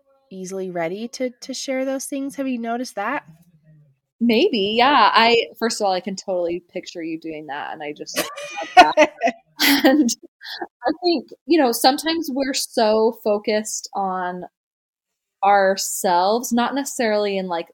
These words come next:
Speaker 2: a straight up selfish way, but, I mean, we've all got a lot on our plate. And so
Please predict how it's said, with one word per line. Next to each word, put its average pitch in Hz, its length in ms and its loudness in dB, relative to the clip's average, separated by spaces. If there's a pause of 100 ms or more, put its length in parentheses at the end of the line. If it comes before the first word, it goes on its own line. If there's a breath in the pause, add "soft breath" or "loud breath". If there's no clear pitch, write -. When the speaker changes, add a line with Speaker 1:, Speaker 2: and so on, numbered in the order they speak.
(120)
Speaker 2:
a 175 120 -2
straight 180 400 -6
up - 160 -4
selfish 190 600 -4
way, 220 360 2
but, 180 300 2
I 190 60 -6
mean, 180 340 -6 (260)
we've 185 180 -6
all 180 140 0
got 160 240 0
a - 20 0
lot 156 300 0
on 175 120 -8
our 165 220 -8
plate. 175 380 -4 (500)
And 170 580 -4 (560)
so - 260 -2